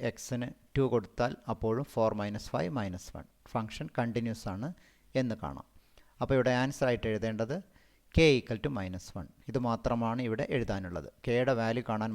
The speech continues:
മാത്രമാണ് ചോദ്യം. ഇനി ഇവിടെ അടുത്തത്, create two sliders A and B. രണ്ട് സ്ലൈഡർ ക്രിയേറ്റ് ചെയ്യേണ്ടതുണ്ട്. അതിനു വേണ്ടിയിട്ട് വിൻഡോയിൽ പുതിയ രണ്ട്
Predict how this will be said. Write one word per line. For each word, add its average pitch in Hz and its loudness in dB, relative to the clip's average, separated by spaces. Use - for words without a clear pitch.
മാത്രമാണ് 107 -4
ചോദ്യം. 120 -4
ഇനി 139 2
ഇവിടെ 131 4
അടുത്തത്, 117 -2
create 160 2
two 190 6
sliders 131 4
A 143 2
and 113 -2
B. 107 -4
രണ്ട് 151 0
സ്ലൈഡർ 123 2
ക്രിയേറ്റ് 98 -4
ചെയ്യേണ്ടതുണ്ട്. 101 -4
അതിനു 113 -2
വേണ്ടിയിട്ട് 107 -4
വിൻഡോയിൽ 113 0
പുതിയ 131 4
രണ്ട് 123 0